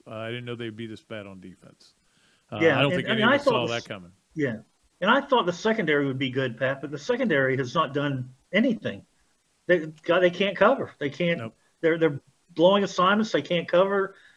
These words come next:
Speaker 2: When they play zone defense, there are huge holes in it. It's unbelievable.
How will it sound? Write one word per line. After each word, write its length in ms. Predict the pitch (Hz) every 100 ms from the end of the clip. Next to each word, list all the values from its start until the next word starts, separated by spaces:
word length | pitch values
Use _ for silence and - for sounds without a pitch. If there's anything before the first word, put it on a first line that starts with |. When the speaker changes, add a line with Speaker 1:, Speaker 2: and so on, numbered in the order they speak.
| _
Speaker 2:
When 140 | 165 165
they 100 | 156
play 220 | 202 180
zone 300 | 131 170 185
defense, 380 | 165 185 190 -
there 80 | 143
are 40 |
huge 320 | 180 180 170
holes 380 | 139 151 180 156
in 120 | 170
it. 140 | 185 151
It's 260 | 139 -
unbelievable. 540 | 175 175 185 254 131